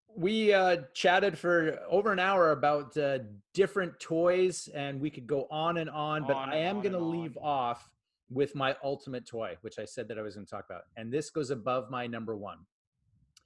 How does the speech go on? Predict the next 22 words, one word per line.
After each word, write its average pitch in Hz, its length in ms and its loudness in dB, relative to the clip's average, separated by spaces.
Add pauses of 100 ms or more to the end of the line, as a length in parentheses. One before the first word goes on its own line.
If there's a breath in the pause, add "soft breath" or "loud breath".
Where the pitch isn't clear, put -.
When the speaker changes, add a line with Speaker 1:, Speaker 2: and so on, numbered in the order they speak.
(420 soft breath)
Speaker 1:
And 131 80 -2
the 131 60 -2
reason 185 300 2
it 160 120 -6
went 156 220 0
above 135 280 0
my 135 120 -2
number 131 240 -4
one 120 240 -2
is 113 160 -8
because 113 240 -8
Jason 165 380 -6
had 139 120 -8
already 127 220 -2
talked 120 300 -4
about 113 400 -4
is 113 260 -8
the 110 120 -12 (120)
most 147 360 -6
powerful 151 680 -2
thing 127 500 -10 (280)
in 123 500 -10